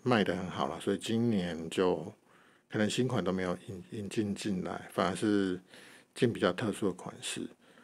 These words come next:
那，哦，我本身是对这种大家说好穿的鞋都有一个好奇心在，所以就想说买回来试试看。那就是会再 update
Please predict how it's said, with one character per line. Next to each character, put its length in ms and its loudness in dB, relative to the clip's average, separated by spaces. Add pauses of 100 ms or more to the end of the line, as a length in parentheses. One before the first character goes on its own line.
(760)
那， 240 2 (1800)
哦， 140 6
我 40 6
本 160 4
身 160 6
是 80 4
对 260 10
这 220 6
种 420 0 (600)
大 200 8
家 60 2
说 180 6
好 160 4
穿 200 0
的 80 -2
鞋 180 2
都 480 2
有 180 -2
一 40 -4
个 200 -4
好 200 -4
奇 160 -8
心 280 -8
在， 160 2
所 140 -4
以 60 -2
就 80 -2
想 240 -2
说 120 2
买 200 0
回 120 -8
来 80 -10
试 160 -8
试 60 -12
看。 180 -12 (680)
那 720 2
就 140 -4
是 500 -6
会 180 -6
再 240 0
update 520 -2